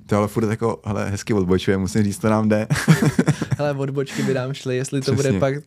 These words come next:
Speaker 2: nějaký jako hlavu a potomí, to uvidíme. Nebo spíš ty uvidíš.
Speaker 1: To zhodnotějí potom, eh, posluchači, ale já myslím, že to, mám z toho dobrý pocit, minimálně vnitřně, takže uvidíme. No a ty jsi zmiňoval dvě věci, eh, první byla výuka,
Speaker 2: Mhm.
Speaker 1: a druhá byl vlastně tady to,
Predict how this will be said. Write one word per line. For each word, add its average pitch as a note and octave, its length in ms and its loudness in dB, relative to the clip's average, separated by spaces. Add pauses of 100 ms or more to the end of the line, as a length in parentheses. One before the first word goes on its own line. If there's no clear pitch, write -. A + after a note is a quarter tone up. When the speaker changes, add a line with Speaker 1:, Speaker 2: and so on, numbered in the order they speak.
Speaker 2:
nějaký D3 380 2
jako C3+ 240 0
hlavu C#3+ 300 0
a D3 60 0
potomí, C#3 420 -2
to C#3 140 -2
uvidíme. B2 420 -2 (180)
Nebo A2+ 180 -4
spíš B2 260 -6
ty B2+ 140 -4
uvidíš. A#2 300 -6
Speaker 1:
To F#2 100 0
zhodnotějí E2+ 460 2
potom, F2+ 540 0
eh, E2 40 -2
posluchači, E2 680 -6 (140)
ale F2+ 420 2 (300)
já D2+ 100 -4
myslím, D#2 240 -4
že D2+ 60 -4
to, E2 180 -2 (280)
mám E2+ 120 0
z - 60 -6
toho G#2+ 100 2
dobrý G2 180 2
pocit, - 320 -8 (120)
minimálně D#2+ 380 -2
vnitřně, D#2 380 -4
takže D#2+ 300 -6 (100)
uvidíme. E2 420 -2 (600)
No G2 100 6
a A2 40 4
ty G#2 100 0
jsi F#2+ 100 0
zmiňoval G2+ 460 2
dvě F#2 200 -2
věci, A2+ 520 -2 (100)
eh, F#2 220 0
první F#2 280 -2
byla G2 160 0
výuka, F#2 540 -2
Speaker 2:
Mhm. E3 160 4
Speaker 1:
a E2+ 140 -4
druhá F#2 260 0
byl F#2 120 2
vlastně F2 260 -2
tady F2+ 180 0
to, F#2 300 -2